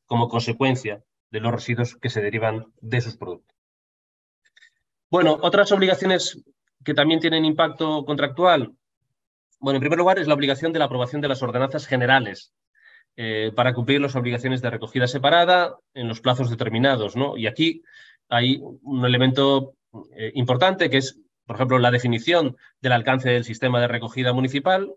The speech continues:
¿eh? Hasta dónde se llega, veíamos antes, con relación a los residuos comerciales, decíamos que había la posibilidad de extender el sistema o incluso la posibilidad de exigir a los productores que solo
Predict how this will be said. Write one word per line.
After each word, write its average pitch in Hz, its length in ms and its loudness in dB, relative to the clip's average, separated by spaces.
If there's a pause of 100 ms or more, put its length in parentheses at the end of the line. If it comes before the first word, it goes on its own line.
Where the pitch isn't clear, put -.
¿eh? 120 200 -10 (360)
Hasta - 280 -4
dónde 131 260 2
se 127 120 -4
llega, 127 400 0
veíamos 120 380 0
antes, 123 340 -4 (280)
con 123 140 -4
relación 120 300 0
a 131 40 6
los 127 120 4
residuos 123 320 -4
comerciales, 160 640 -2
decíamos 110 360 -8
que 123 300 -4 (100)
había 117 220 -2
la 120 160 2
posibilidad 135 680 0 (160)
de 117 60 -12
extender 107 320 -8
el 107 40 -8
sistema 165 640 -2 (260)
o 147 100 0
incluso 139 300 0
la 156 120 0
posibilidad 143 360 2
de 143 80 2
exigir 135 580 -2
a 117 100 -4
los 113 140 -6
productores 151 380 -4
que 139 140 -2
solo 131 500 0